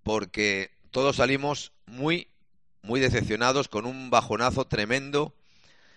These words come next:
el, el sábado. Y además veníamos de, de ver como el Leganés, que iba perdiendo uno cero en campo del Villarreal B, en el minuto ochenta y cinco,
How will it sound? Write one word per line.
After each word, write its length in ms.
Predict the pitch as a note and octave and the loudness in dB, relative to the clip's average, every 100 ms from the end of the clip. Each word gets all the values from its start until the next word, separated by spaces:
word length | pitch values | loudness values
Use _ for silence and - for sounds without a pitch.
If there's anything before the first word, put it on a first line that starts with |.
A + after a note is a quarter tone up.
| _ _ _ - | _ _ _ -4
el, 760 | G#2 G2+ F#2+ F#2 F#2 E2+ F2 | -2 -2 -4 -8 -10 -12 -12
el 160 | - G2 | -6 0
sábado. 460 | G2+ G2 E2 D2+ - _ - - - | 4 4 0 -8 -16 _ -20 -16 4
Y 80 | C3+ | 6
además 340 | D3+ E3+ F3 | 6 6 6
veníamos 560 | D3 C#3+ D#3+ D#3+ E3 C3 | 4 4 2 2 0 0
de, 420 | A#2 A2+ G#2 _ _ - - _ - | 0 0 -2 _ _ -20 -20 _ -4
de 180 | G2 A2+ | 0 4
ver 260 | D3+ D#3+ | 6 4
como 560 | B2 A#2 G#2+ G#2 G2 - _ _ _ - _ _ - | 4 2 2 -2 -4 -8 _ _ _ -20 _ _ -6
el 180 | A2 G#2 | -2 0
Leganés, 760 | G#2+ G#2+ D3 B2 - - - _ _ _ _ _ _ _ _ _ _ - _ _ | 2 2 4 2 -2 -10 -14 _ _ _ _ _ _ _ _ _ _ -20 _ _
que 100 | - | -2
iba 180 | A#2+ C#3+ | 4 4
perdiendo 680 | C#3 A#2 C3 C#3+ C3 A2 - | 4 4 2 -2 0 -2 -2
uno 260 | B2 C3 A#2+ | -2 0 0
cero 260 | C#3 B2+ | 2 0
en 100 | G#2 | 0
campo 280 | A#2+ B2 A#2+ | 2 2 4
del 140 | G#2+ | 2
Villarreal 500 | G2 F#2+ F2+ G2 A2+ | 0 0 2 2 2
B, 260 | A2 A2 - _ _ _ _ _ _ _ - | 2 -2 -2 _ _ _ _ _ _ _ -6
en 120 | G2+ | -4
el 100 | G#2 | -2
minuto 300 | G2+ C3 A#2 | -4 -6 -4
ochenta 300 | G2+ C#3 A#2 | -2 -2 -2
y 60 | F#2+ | -2
cinco, 480 | A2 G#2 F#2+ F#2 | -4 -4 -10 -10